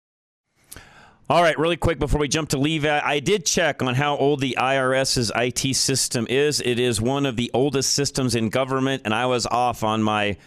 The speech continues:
uh, what I said earlier. I was ten years off. The wrong way. It's older than me. It's fifty-eight years old, almost sixty years old. That's what the I R S is using to do all of your tax return, uh,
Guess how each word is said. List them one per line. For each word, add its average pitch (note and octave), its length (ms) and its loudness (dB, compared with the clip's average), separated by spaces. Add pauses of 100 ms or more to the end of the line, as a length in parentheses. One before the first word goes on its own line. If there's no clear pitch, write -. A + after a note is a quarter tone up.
(380)
uh, G2+ 140 0
what G#2 160 2
I G2+ 60 0
said A#2 220 0
earlier. G#2+ 380 0
I A2+ 80 0
was G#2+ 160 0
ten B2+ 300 -2
years A2+ 320 0
off. G#2 340 -2
The E3 100 0
wrong F3 440 2
way. D3 460 0 (200)
It's D3+ 160 0
older A#3 300 4
than G3+ 180 2
me. G#3 400 0 (720)
It's - 220 -2
fifty-eight G3 680 0
years F3+ 380 0
old, D#3 260 4
almost D3 380 0
sixty D#3 300 -2
years C#3 340 0
old. A#2 160 0
That's A#2 220 -2
what B2+ 100 -2
the A#2 120 0
I A#2 120 2
R A2+ 120 2
S A2 140 0
is G2+ 160 0
using G#2 380 0
to F#2+ 120 -6
do G2 160 0
all G2 220 0
of F2+ 120 -2
your F#2 340 0 (460)
tax G2 340 -4
return, F2+ 600 -2
uh, E2 340 0